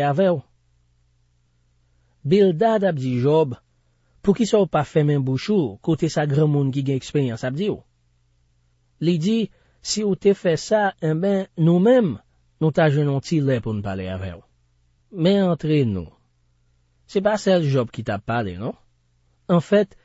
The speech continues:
se reponn Job t ap reponn entèvansyon mesye sa yo. Donk li pa t anpeche yo pale. Epi il di nan vèsè twa, « Pou ki sa ou pran nou pou moun sa konprann?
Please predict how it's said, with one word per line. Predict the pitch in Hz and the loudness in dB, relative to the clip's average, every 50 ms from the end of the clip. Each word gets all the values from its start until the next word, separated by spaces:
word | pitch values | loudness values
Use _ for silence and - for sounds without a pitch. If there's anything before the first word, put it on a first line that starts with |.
| _ _ _ _ | _ _ _ _
se | - - - 190 185 170 | -16 -2 0 2 2 2
reponn | 147 151 180 190 185 - - - 220 226 220 202 160 | 2 2 2 2 2 0 -2 -2 0 0 0 0 -2
Job | 127 127 151 143 143 - _ | 0 0 0 0 -2 -2 _
t | - | -4
ap | 131 - 147 | -4 -2 0
reponn | 139 147 139 - 139 120 123 123 | -2 -2 -2 -2 -4 -2 -2 -2
entèvansyon | 117 - 127 120 127 127 - - 117 104 | -2 -2 -2 0 -2 -2 -4 -4 -6 -6
mesye | 107 104 - 104 101 | -6 -8 -8 -10 -10
sa | - 107 131 | -8 -6 -4
yo. | 190 160 85 69 _ _ _ _ _ _ _ _ _ _ _ _ _ _ _ | -4 -4 -6 -8 _ _ _ _ _ _ _ _ _ _ _ _ _ _ _
Donk | 143 135 - | -6 -4 -2
li | 143 139 | -2 -2
pa | 135 131 120 | 0 -2 -2
t | 113 117 | -4 -6
anpeche | 101 - 143 139 - 110 | -4 -2 -2 -2 -2 -4
yo | 92 90 90 | -8 -8 -8
pale. | - 104 113 143 170 107 - _ _ _ _ _ _ _ _ _ _ _ _ _ _ _ _ _ _ _ _ _ _ _ _ _ _ _ _ _ _ _ _ | -8 -4 -2 -2 -2 -4 -6 _ _ _ _ _ _ _ _ _ _ _ _ _ _ _ _ _ _ _ _ _ _ _ _ _ _ _ _ _ _ _ _
Epi | 110 - 120 | -6 -4 -4
il | 123 120 | -2 0
di | 139 139 123 | -2 -2 -2
nan | 101 92 92 | -4 -8 -10
vèsè | 98 - 113 104 - | -10 -10 -10 -10 -10
twa, « | 98 87 87 98 110 127 127 - - _ _ _ _ _ _ _ _ _ _ | -12 -12 -10 -8 -6 -6 -6 -8 -10 _ _ _ _ _ _ _ _ _ _
Pou | - - 196 | -2 -2 -2
ki | - 240 220 | 0 -2 0
sa | - 233 233 220 | 2 2 2 2
ou | - | 0
pran | - - 165 180 180 180 170 | -2 -2 0 2 2 2 2
nou | 175 165 143 | 0 0 -2
pou | - 170 170 | -2 -2 0
moun | 165 156 147 | 0 0 -2
sa | - - 135 | -2 -4 -6
konprann? | - - - - - 135 175 185 135 92 | -4 -4 -6 -4 -4 -2 -2 -2 -2 -4